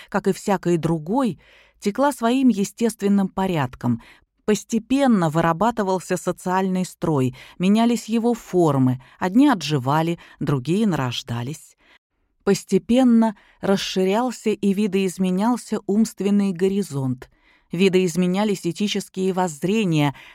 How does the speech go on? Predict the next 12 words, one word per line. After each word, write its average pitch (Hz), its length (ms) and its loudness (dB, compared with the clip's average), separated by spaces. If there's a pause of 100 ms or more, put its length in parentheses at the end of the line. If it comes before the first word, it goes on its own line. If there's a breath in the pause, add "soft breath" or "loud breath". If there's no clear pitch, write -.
(140 loud breath)
но 214 300 2
всё 208 220 -2
последующее 170 1080 -4 (140)
не 196 140 2
возникало 214 720 -2
вдруг, 165 480 -2 (260 loud breath)
вне 190 300 2
связи 175 380 -2
с - 120 -6
общим 160 360 0
течением 170 640 -2
жизни. 160 580 -6